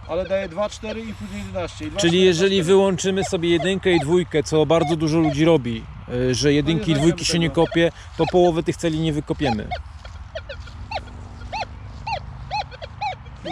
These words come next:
Speaker 1: trzy, cztery, osiem,
Speaker 2: No.
Speaker 1: teraz siedem, sześć.
Speaker 2: A to jest bardzo fajny cel, to też jest jakaś tam spinka przyłożona cegłą.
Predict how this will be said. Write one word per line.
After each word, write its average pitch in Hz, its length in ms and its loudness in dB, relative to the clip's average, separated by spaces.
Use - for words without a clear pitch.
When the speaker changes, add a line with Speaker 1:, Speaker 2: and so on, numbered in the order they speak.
Speaker 1:
trzy, 196 140 -12
cztery, 185 360 -6
osiem, 190 360 -8
Speaker 2:
No. - 80 -2
Speaker 1:
teraz - 200 -4
siedem, 175 360 -10
sześć. - 260 -8
Speaker 2:
A - 60 -2
to 196 100 0
jest 165 140 2
bardzo 180 220 4
fajny 180 300 2
cel, 170 260 4
to 147 80 -8
też 147 140 -2
jest 143 100 0
jakaś 147 220 -2
tam 143 140 -2
spinka 147 360 -2
przyłożona 135 400 -2
cegłą. 110 400 -2